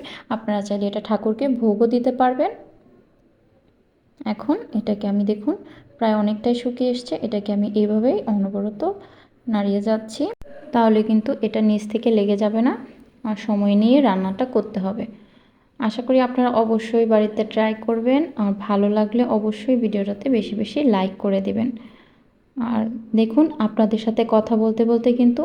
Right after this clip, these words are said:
আমার এটা প্রায় শুকিয়েই গেছে। এটা আর দু থেকে তিন মিনিট এভাবে রান্না করলেই কিন্তু রেডি হয়ে যাবে। আর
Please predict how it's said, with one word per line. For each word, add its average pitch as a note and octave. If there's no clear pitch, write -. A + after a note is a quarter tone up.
আমার G3+
এটা G3+
প্রায় G#3+
শুকিয়েই A#3+
গেছে। B3
এটা A3
আর A3
দু G#3
থেকে A3+
তিন A3
মিনিট A#3
এভাবে G#3+
রান্না G#3
করলেই B3
কিন্তু C4
রেডি G#3
হয়ে G3
যাবে। G3+
আর G#3